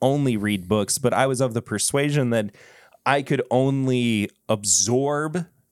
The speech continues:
the information of a book through actually reading it as opposed to listening to it.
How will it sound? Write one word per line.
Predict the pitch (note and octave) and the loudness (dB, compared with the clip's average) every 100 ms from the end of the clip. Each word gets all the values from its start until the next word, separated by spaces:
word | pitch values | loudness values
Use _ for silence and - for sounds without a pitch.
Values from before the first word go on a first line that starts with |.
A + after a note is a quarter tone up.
| _ | _
the | C3 B2 | -4 -2
information | C3 C#3+ C3+ C#3+ D#3+ C#3 | 0 0 0 -2 -2 0
of | |
a | C3+ | 0
book | B2+ B2+ C#3 D3 - - _ _ _ _ _ - | 0 0 0 -2 -12 -20 _ _ _ _ _ -2
through | B2+ - | 0 2
actually | G#2+ - A2 G#2 | 0 0 -2 -2
reading | F#2 F#2 A2+ A#2 G2 | -2 0 2 2 2
it | F#2 - | 0 0
as | G#2+ G2 | 0 0
opposed | - G#2 F2+ - - | 0 -2 0 -2 -2
to | G2 F2+ | 0 2
listening | F#2 F#2 F#2+ F#2 | 0 0 0 -2
to | E2+ - F2 | -2 -2 -2
it. | E2 | -4